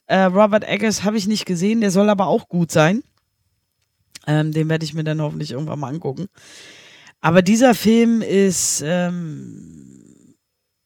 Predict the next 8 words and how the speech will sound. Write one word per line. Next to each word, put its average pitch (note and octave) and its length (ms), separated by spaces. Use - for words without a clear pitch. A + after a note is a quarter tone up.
ist - 180
gut. D#3+ 420
Ja. A#2 140
Also D3 200
das E3 220
ist C#3+ 200
schon, G2+ 1400
ja, G#3+ 280